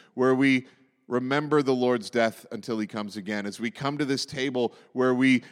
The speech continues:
where we eat the, where we symbolically eat the flesh and drink the blood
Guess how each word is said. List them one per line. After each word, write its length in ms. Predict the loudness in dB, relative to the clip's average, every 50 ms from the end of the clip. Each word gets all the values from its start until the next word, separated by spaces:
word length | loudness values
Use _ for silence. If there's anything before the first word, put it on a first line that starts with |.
| -4
where 200 | 2 4 6 6
we 320 | 8 8 8 6 6 4 0
eat 400 | -2 0 0 0 -2 -4 -4 0
the, 80 | 0 0
where 580 | 0 -2 -4 -2 0 0 2 2 0 0 0
we 360 | 0 2 2 2 4 2 2 0
symbolically 1120 | -2 -4 -4 -4 -6 -6 -2 0 2 4 4 2 2 0 -4 -4 -4 -2 -2 -2 -2 -2 -4
eat 440 | -4 -4 -4 -6 -8 _ -14 -12 -10
the 80 | -10
flesh 500 | -10 -8 -6 -4 -4 -4 -4 -6 -10 -10 -10
and 160 | -10 -10 -10
drink 440 | -10 -8 -8 -8 -8 -8 -12 -12 -12
the 80 | -12
blood 400 | -8 -4 -2 0 0 0 0 -2